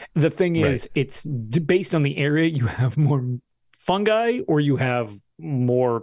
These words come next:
Speaker 1: just,
Speaker 2: Right.
Speaker 1: like, tree
Speaker 2: Right.
Speaker 1: life.
Speaker 2: You can be in a
Speaker 1: Um,
Speaker 2: zone where you don't see any trees and there just happens to be lots of fungi. But then
Speaker 1: Correct.
Speaker 2: you can go further in a direction, eventually come across trees. So
Speaker 1: Yeah, no,
Speaker 2: don't at me
Speaker 1: hundred percent.
Speaker 2: about that.
Speaker 1: Uh-huh.
Speaker 2: I know there are, there are still trees in those
Speaker 1: I'm
Speaker 2: places,
Speaker 1: gonna at
Speaker 2: but
Speaker 1: you. I'm gonna do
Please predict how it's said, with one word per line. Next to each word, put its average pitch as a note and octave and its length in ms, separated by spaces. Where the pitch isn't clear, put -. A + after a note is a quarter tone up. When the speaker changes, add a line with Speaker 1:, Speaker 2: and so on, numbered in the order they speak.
Speaker 1:
just, - 220
Speaker 2:
Right. - 100
Speaker 1:
like, G#2+ 300
tree C3 580
Speaker 2:
Right. A2 220
Speaker 1:
life. F2+ 180
Speaker 2:
You D#3+ 120
can D#3+ 160
be E3 200
in C3 120
a - 20
Speaker 1:
Um, G#2+ 80
Speaker 2:
zone G#2+ 340
where G#2 140
you G#2 100
don't G#2 140
see G#2 120
any F#2 140
trees G2+ 320
and F#2 100
there F#2 120
just F2+ 160
happens G2 240
to F#2+ 40
be G2 80
lots F2 220
of F#2+ 80
fungi. F#2 500
But D#3 280
then C3 100
Speaker 1:
Correct. B2+ 60
Speaker 2:
you A#2 80
can A2+ 80
go G#2+ 340
further G2+ 460
in F#2 80
a F#2 40
direction, F#2+ 400
eventually F#2 360
come G2 120
across - 220
trees. - 240
So A3 120
Speaker 1:
Yeah, B2+ 120
no, C#3+ 260
Speaker 2:
don't A#3+ 180
at D#4 180
me A#3 80
Speaker 1:
hundred G3 80
percent. - 20
Speaker 2:
about D#3+ 180
that. D#3+ 180
Speaker 1:
Uh-huh. A2+ 100
Speaker 2:
I B2+ 120
know D3+ 280
there B2 220
are, B2 100
there G#2+ 220
are G#2+ 40
still C#3+ 220
trees C3+ 320
in G#2+ 140
those G#2 100
Speaker 1:
I'm C3 80
Speaker 2:
places, C3+ 220
Speaker 1:
gonna D3 100
at D3 80
Speaker 2:
but A#2 140
Speaker 1:
you. A#2+ 80
I'm A#2+ 180
gonna A#2 80
do B2 160